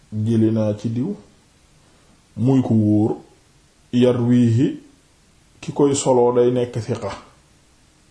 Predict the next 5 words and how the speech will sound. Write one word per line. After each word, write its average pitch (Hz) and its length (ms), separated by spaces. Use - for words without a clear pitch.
Ah? 170 420
An 135 200
mislihi. 104 580
Day 110 240
nekk 131 300